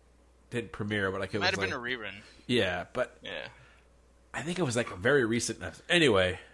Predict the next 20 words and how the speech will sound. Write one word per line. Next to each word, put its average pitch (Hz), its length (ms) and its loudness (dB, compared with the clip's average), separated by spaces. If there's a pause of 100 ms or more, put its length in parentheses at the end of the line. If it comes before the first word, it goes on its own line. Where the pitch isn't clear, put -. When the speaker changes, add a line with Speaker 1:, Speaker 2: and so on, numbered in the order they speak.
(160)
Speaker 1:
oh. 117 400 0
<laughs> - 1400 -18
What 269 360 4
the? 127 680 8 (260)
Speaker 2:
<laughs> - 260 2 (1500)
Speaker 1:
They're 339 140 -8
just - 180 -6
like, 202 160 -2 (340)
"I - 80 -10
gotta 226 200 0
find 202 260 2
another 196 340 2
model 123 300 4
with 120 120 -2
even 190 220 -6
larger 190 380 -2
jugs." 101 520 0
And 123 80 -2
they're 117 120 0
just, 151 200 0